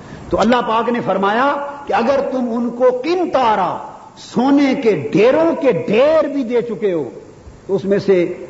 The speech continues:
کوئی تھوڑی سی چیز بھی واپس نہ لو۔ تو فرما، عرض کرنے لگی کہ جب مہر کو اللہ پاک نے قنطار، سونے کے ڈھیروں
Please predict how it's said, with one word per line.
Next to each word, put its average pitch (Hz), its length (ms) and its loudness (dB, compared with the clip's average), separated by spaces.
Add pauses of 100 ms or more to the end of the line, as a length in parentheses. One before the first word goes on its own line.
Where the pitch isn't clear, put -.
کوئی 220 200 4
تھوڑی 208 380 2
سی 214 180 -2
چیز 220 260 0
بھی 196 200 0
واپس 170 420 0
نہ 151 100 2
لو۔ 135 380 2 (200)
تو 170 80 2
فرما، 165 300 2
عرض 196 140 -2
کرنے 208 240 0
لگی 226 420 0 (240)
کہ 208 80 0
جب 226 180 2
مہر 233 480 -2 (120)
کو 202 240 0 (200)
اللہ 262 220 0 (140)
پاک 233 280 0
نے 247 120 -2 (140)
قنطار، 254 560 2 (140)
سونے 254 340 -4
کے 240 140 0
ڈھیروں 233 400 2